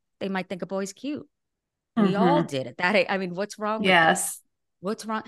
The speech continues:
Speaker 1: No, it's nobody's fault, but this person who's
Speaker 2: Mm-hmm.
Speaker 1: very good at grooming young girls or boys." It,
Speaker 2: Mm.
Speaker 1: it's, and he also said this, "Look, um, what happens next is a trial."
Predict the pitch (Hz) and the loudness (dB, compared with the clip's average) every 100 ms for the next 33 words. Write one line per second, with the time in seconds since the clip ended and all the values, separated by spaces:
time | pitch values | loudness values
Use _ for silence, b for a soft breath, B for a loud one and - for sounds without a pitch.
0 | b - 190 214 214 - 196 - - 165 | b -8 -4 -2 -4 -4 -8 -8 -10 -8
1 | 165 190 190 180 175 - - 151 - - | -6 -6 -6 -8 -10 -14 -12 -10 -12 -18
2 | - _ - 131 - - 165 156 170 190 | -20 _ -16 -14 -16 -12 -10 -8 -8 -6
3 | 185 165 147 143 143 143 147 131 110 _ | -6 -8 -8 -8 -10 -10 -10 -10 -10 _
4 | 151 143 139 135 135 123 120 123 117 117 | -8 -6 -6 -8 -8 -10 -10 -10 -12 -14
5 | 113 113 131 90 - - 214 202 190 185 | -14 -16 -18 -18 -16 -6 -2 -2 -2 -4
6 | - _ _ _ _ 175 185 285 302 285 | -10 _ _ _ _ -8 -4 -4 -6 -8
7 | 214 - 147 - - - - 143 - _ | -8 -8 -10 -10 -14 -14 -10 -10 -12 _
8 | _ _ _ _ _ _ _ _ _ _ | _ _ _ _ _ _ _ _ _ _
9 | 156 131 123 113 - _ _ _ _ _ | -14 -12 -12 -16 -20 _ _ _ _ _
10 | _ _ _ 170 190 214 233 220 180 165 | _ _ _ -10 -8 -8 -10 -10 -8 -8
11 | 139 - 139 - 123 - 120 - - | -10 -10 -12 -12 -14 -14 -12 -14 -18